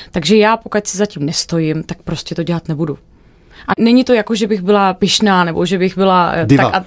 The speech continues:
Speaker 1: diva a hotovo, takhle to nastavím a takhle to je, to ne. Ale vždycky prostě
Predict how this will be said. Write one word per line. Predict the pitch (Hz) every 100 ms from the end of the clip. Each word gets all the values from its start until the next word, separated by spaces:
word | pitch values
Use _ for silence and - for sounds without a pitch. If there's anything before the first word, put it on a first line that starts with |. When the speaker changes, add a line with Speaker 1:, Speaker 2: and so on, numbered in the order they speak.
| -
Speaker 1:
diva | 175 311 196 196
a | - 202
hotovo, | 185 214 - 233 202 196 202
takhle | 214 220 233
to | 220
nastavím | 247 254 - - 240 190 208
a |
takhle | 202 185 185
to | 202
je, | 170
to | 196
ne. | 196 190 - - - -
Ale | 220 208 -
vždycky | 190 202 -
prostě | 247 247 - -